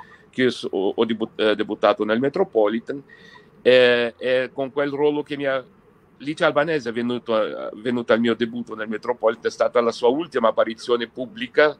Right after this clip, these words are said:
eh, ed è seduta lì e mi ha visto cantare, quindi è un onore enorme, una grande memoria per me. E poi in quel periodo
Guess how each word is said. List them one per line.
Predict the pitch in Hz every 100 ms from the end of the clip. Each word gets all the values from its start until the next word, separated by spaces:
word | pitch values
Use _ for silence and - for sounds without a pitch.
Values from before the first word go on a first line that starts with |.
| _ -
eh, | 107 107 104 98 -
ed | 80 -
è | 117
seduta | - 120 127 123
lì | 120 127
e |
mi | 117
ha | 107
visto | 110 -
cantare, | - 127 117 104 110
quindi | 107 113
è | 113
un | 113
onore | 107 110 113 107 - _
enorme, | - 113 113 117 107
una | 104 101
grande | 110 117 104
memoria | 104 98 101 101 95
per | 101
me. | 101 139 - _ _ _ _ _ _ _ _ _ -
E | 131 139 139 139 135 131 131 120 _ _ -
poi | 196 147 175 175 -
in | 165
quel | 151 190
periodo | 165 139 151 147 120 120